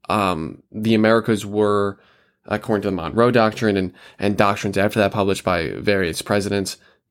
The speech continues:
kind of, United States kind of saw the Americas as furtherings of their own states.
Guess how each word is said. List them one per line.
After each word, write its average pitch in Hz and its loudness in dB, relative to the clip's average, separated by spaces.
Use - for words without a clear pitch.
kind 113 2
of, 117 0
United 120 4
States 123 0
kind 110 2
of 98 -4
saw 110 4
the 107 2
Americas 90 0
as 85 -8
furtherings 104 0
of 95 -2
their 98 2
own 82 -4
states. - -4